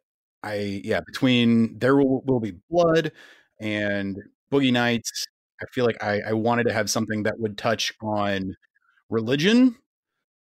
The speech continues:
and the, obviously, The Master is about Scientology, and Scientology just strikes me as one of the most uniquely American,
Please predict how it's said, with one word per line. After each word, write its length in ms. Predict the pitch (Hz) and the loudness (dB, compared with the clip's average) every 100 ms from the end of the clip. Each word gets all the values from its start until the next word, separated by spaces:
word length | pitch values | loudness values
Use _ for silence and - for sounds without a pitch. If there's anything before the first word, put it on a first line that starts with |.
| - | -10
and 680 | 120 117 110 101 95 92 - _ _ _ - | -4 -2 -2 -4 -6 -10 -14 _ _ _ -16
the, 540 | 110 117 113 107 101 101 - _ _ | -6 -2 -2 -2 -4 -6 -10 _ _
obviously, 500 | 123 139 127 131 123 | -2 2 2 2 0
The 100 | 113 | 2
Master 440 | 110 107 - 117 110 | 0 0 0 -2 -2
is 720 | 113 107 104 101 98 87 - - _ _ _ | -2 0 0 -2 -8 -8 -10 -12 _ _ _
about 400 | 98 92 113 127 | -20 -8 -2 -2
Scientology, 920 | - 143 139 151 185 160 165 170 170 160 _ _ _ | -2 -2 0 0 -2 -4 -4 -6 -12 -16 _ _ _
and 280 | 113 110 98 | -6 -4 -4
Scientology 680 | 95 131 123 113 110 110 101 | -2 0 0 0 2 2 -2
just 180 | 101 101 - | -6 -8 -8
strikes 260 | 110 107 - | -8 -6 -4
me 180 | 113 | -4
as 420 | 110 107 104 104 101 | -4 -4 -2 -4 -4
one 140 | 113 | -4
of 120 | 104 | -4
the 120 | 110 113 | -2 0
most 400 | 110 107 - - 107 | 0 -2 -6 -14 -6
uniquely 840 | 131 127 123 135 131 135 127 127 - | -2 -2 0 -2 -2 -2 0 0 -2
American, 1080 | 117 110 104 110 113 - 120 110 104 101 | -2 -2 -2 0 -2 0 0 0 -2 -4